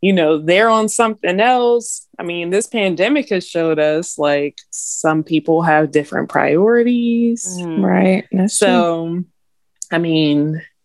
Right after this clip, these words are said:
Speaker 1: for me, that's fine. 'Cause, like, even, okay, you're just there as a guest. You're no longer in the bridal party. Maybe we got a selfie. Maybe you took a selfie.
Speaker 3: Right.
Speaker 1: Maybe not.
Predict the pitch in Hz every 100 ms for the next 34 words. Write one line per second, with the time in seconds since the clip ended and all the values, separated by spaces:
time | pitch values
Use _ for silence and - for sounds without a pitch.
0 | _ _ 160 170 262 359 392 381 370 _
1 | _ _ _ _ _ _ - 349 - 349
2 | 349 359 381 381 _ - 247 233 233 220
3 | 202 _ _ _ - 262 277 269 226 208
4 | 165 151 180 175 180 180 185 - 156 151
5 | 143 139 147 151 196 - - _ _ 170
6 | 165 156 151 151 151 143 147 160 _ _
7 | _ 156 151 147 143 156 220 214 233 247
8 | _ - _ _ - 139 160 196 202 214
9 | 220 208 170 135 135 135 139 _ _ _
10 | _ - 131 135 160 170 175 180 127 -
11 | 120 - - - - _ _ _ 208 190
12 | 175 160 220 127 135 147 175 160 113 113